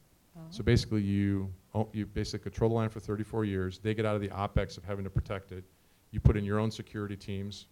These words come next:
Speaker 2: and you fill in all the gaps. And our goal is to get, like, a, you know,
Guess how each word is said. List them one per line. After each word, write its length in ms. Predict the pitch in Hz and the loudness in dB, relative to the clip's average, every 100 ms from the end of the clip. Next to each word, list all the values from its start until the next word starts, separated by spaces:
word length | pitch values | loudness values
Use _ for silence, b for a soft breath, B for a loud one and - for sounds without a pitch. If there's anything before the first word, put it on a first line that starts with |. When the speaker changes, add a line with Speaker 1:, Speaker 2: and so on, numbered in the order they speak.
| b b b - | b b b -6
Speaker 2:
and 100 | 110 | -6
you 60 | |
fill 240 | 95 113 110 | -4 -4 -2
in 60 | |
all 140 | 104 98 | -2 -4
the 80 | 98 | -6
gaps. 460 | 107 107 98 - | -6 -6 -10 -12
And 140 | 98 98 | -6 -2
our 100 | 95 | 0
goal 180 | 98 | 2
is 80 | 98 | 0
to 80 | - | 0
get, 140 | 101 98 | -6 -6
like, 160 | 98 | -8
a, 60 | 95 - - | -12 -14 -10
you 80 | |
know, 100 | 98 | -10